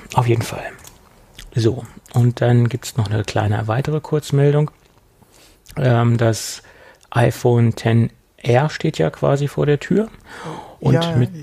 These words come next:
Speaker 2: du hast ten gesagt.
Speaker 1: Ja, beim ersten Mal.
Speaker 2: <laughs> Aber man hat so, glaub ich, so ein bisschen gemerkt, ähm, mal kurz
Speaker 1: Äh,
Speaker 2: überlegen.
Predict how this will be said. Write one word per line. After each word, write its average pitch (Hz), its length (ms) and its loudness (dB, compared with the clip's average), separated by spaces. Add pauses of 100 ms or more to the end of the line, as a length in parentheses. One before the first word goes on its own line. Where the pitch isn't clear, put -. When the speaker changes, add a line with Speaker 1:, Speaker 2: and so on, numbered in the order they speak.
Speaker 2:
du 147 140 -2
hast - 260 -8
ten 147 300 -2
gesagt. 120 500 -4 (1160)
Speaker 1:
Ja, 139 180 4
beim 117 160 2
ersten 113 300 2
Mal. 139 260 4 (960)
Speaker 2:
<laughs> - 1300 -10
Aber 175 380 2
man 147 180 2
hat 156 120 0
so, 196 140 -4
glaub 170 280 -2
ich, 165 80 -6
so 170 80 -2
ein 156 60 -4
bisschen 196 260 -4
gemerkt, 165 400 -4
ähm, 190 480 -10 (320)
mal 147 200 -2
kurz 180 240 -2
Speaker 1:
Äh, 180 40 0
Speaker 2:
überlegen. 117 440 0